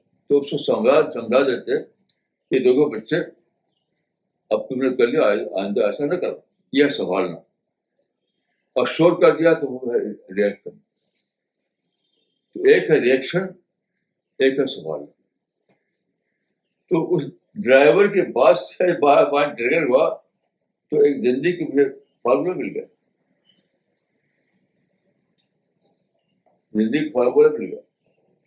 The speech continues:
کہ مل جل کر رہیں گے، چاہے فیملی لائف ہو، چاہے سوشل لائف ہو، کہیں نہ کہیں تو آدمی غلطی کر دے گا، تو اس کی غلطی کو سنبھالیے، ریئیکٹ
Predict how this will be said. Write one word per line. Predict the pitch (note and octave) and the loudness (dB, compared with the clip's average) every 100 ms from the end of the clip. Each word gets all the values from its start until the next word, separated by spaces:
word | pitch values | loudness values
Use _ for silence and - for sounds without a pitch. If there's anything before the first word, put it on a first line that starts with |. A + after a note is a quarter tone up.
| _ _ _ _ _ | _ _ _ _ _
کہ | G#3 | -2
مل | G#3+ F#3 F#3+ | 2 2 0
جل | F#3+ E3 | -2 -2
کر | C3+ | -2
رہیں | A#2+ D#3 | 0 0
گے، | C3+ B2+ - | -2 -4 -6
چاہے | - C3 C#3+ - _ _ _ _ - | 0 2 0 -4 _ _ _ _ -2
فیملی | A#2 D3 F#3+ | 0 2 2
لائف | D#3+ D#3 - | 6 4 2
ہو، | G2+ - _ _ _ _ _ _ _ _ _ - | -10 -14 _ _ _ _ _ _ _ _ _ 2
چاہے | C3 C3 | 2 2
سوشل | B2+ D#3+ D3+ | -4 0 2
لائف | C3 A2 | 2 0
ہو، | - - _ _ _ _ _ _ _ _ _ _ _ - | -10 -20 _ _ _ _ _ _ _ _ _ _ _ 4
کہیں | D#3 | 6
نہ | F#3 F3+ | 6 2
کہیں | F3 F3+ | 2 2
تو | E3+ E3 C3 | -2 -4 -2
آدمی | C#3+ C#3+ C3+ | -4 -2 -2
غلطی | B2 B2+ | -2 -2
کر | B2 G2+ | -6 -6
دے | F#2+ | -8
گا، | - - _ _ _ _ - | -12 -20 _ _ _ _ -6
تو | D3+ | -6
اس | D3+ | -6
کی | - | -4
غلطی | D3+ D3 G3+ | -2 0 -2
کو | E3 | -2
سنبھالیے، | E3 F#3 G3 - - _ _ _ _ _ _ _ _ _ _ _ _ _ _ _ _ - | 0 0 0 -4 -8 _ _ _ _ _ _ _ _ _ _ _ _ _ _ _ _ -8
ریئیکٹ | G2+ C#3 D3 | 2 4 4